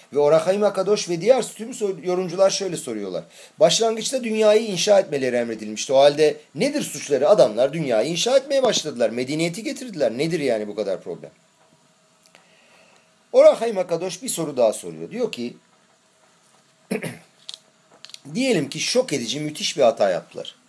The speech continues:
Peki buna karşı ne yapmak lazım? Öldür onları o zaman. Niye dünyanın her bir tarafına dağıtıyorsun? Onları dağıttığın zaman daha kötü bir şey yapıyorsun. Onların fikirlerini tüm yeryüzüne yay-, yayıyorsun bu sefer.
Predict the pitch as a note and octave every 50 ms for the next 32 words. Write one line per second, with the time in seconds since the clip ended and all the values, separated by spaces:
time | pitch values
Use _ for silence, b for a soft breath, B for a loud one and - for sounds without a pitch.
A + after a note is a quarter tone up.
0 | b b b b b b b G3+ F#3 - C#3+ C#3 E3 G3 G3+ G3+ F#3 E3 D#3 -
1 | - E3 F3+ F#3+ F3 F3 - A#2 G#2+ - G2 F2+ E2+ E2 - G#2+ - _ _ _
2 | _ _ _ _ _ _ - G#3+ B3 B3+ B3+ D4 D4 D4 C#4 A3 E3 D3 B2+ A#2+
3 | A2 G2 G#2 G2+ G#2+ B2 E3 - _ _ _ _ _ _ _ _ _ _ _ -
4 | C3+ D#3 G#3 B3+ C#4 C#4 C4+ C4 C4 B3+ B3 A3+ A3 G#3+ G3+ F3 F3 F3 F3 E3
5 | D#3 D#3 D#3 D3+ C#3 C3+ C3+ C3+ B2+ A#2+ G2+ A2 G#2 G2 - - - E2+ E2+ -
6 | - - _ b b b b b b b b C#3 D#3 F3 G3+ G#3+ A#3 F3 G#3 G3
7 | F#3+ F#3 F#3 - F#3+ G3 G3+ E3+ E3+ D#3+ D#3 E3 E3 E3 D#3+ D#3 F#3 G3+ - G#3
8 | - - G3 F#3 - - G#3 G#3 G#3+ G#3 G#3 - C#3 B2 - - - - _ b
9 | b b b b b E3 F#3 G3+ G#3+ A#3 G3 E3 - E3+ - G#3 G3 - G3 G3
10 | G3+ - - - - B3 D4+ D4 C4+ B3 A3+ A#3 A#3 A#3+ G#3+ F#3+ A3+ A#3 A3+ G#3+
11 | G3 D3+ C#3+ D3 C#3+ D3 D3+ E3 F3 F3+ D#3+ - - - F#2+ F2+ - - F2 -
12 | D#2